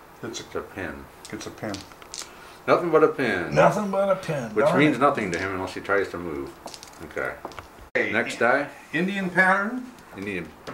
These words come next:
Speaker 2: Okay, so, so Craig's, Craig's still got two things, uh, um, in reserve. That's
Speaker 1: No, he's not
Speaker 2: fails.
Speaker 1: gonna do that. He doesn't care.
Speaker 2: India pattern's taking his time. <laughs>
Speaker 1: There's no hurry for
Speaker 2: It's just
Speaker 1: crying
Speaker 2: a
Speaker 1: out loud.
Speaker 2: wrecky
Speaker 1: He's
Speaker 2: vehicle.
Speaker 1: fast.
Speaker 2: Yeah, he'll
Speaker 1: Come
Speaker 2: be here soon enough.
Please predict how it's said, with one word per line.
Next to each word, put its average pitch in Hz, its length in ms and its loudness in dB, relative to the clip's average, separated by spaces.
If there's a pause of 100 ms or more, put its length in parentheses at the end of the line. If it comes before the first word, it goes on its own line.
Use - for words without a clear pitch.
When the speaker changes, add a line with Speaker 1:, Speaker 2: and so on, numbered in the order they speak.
Speaker 2:
Okay, - 280 0
so, - 240 -10
so - 160 -10
Craig's, 139 440 4
Craig's 151 240 4
still 147 100 2
got 127 140 4
two 131 140 -6
things, 113 240 -4
uh, 92 460 -4
um, 92 140 -4
in 92 120 -6
reserve. 95 440 0 (1000)
That's 101 160 0
Speaker 1:
No, 254 300 10
he's 160 80 2
not 110 140 2
Speaker 2:
fails. 95 520 -4
Speaker 1:
gonna - 100 -10
do 101 60 -12
that. - 0 -
He 107 80 -8
doesn't 78 280 -12
care. - 300 -18 (720)
Speaker 2:
India 143 260 6
pattern's 143 420 6
taking 135 240 0
his 117 120 -4
time. 131 400 -2 (340)
<laughs> - 400 -6
Speaker 1:
There's 202 200 2
no 131 140 4
hurry 95 260 -2
for - 160 -10
Speaker 2:
It's 120 100 2
just 113 120 0
Speaker 1:
crying 117 40 2
Speaker 2:
a 107 40 6 (120)
Speaker 1:
out 101 60 4
loud. 98 60 -4
Speaker 2:
wrecky 95 40 -6
Speaker 1:
He's 95 100 -6
Speaker 2:
vehicle. 90 340 0
Speaker 1:
fast. - 320 -6 (220)
Speaker 2:
Yeah, 78 160 -8
he'll 101 100 -6
Speaker 1:
Come 101 120 -4
Speaker 2:
be 85 40 -8
here 78 160 -8
soon 80 200 -12
enough. 78 340 -10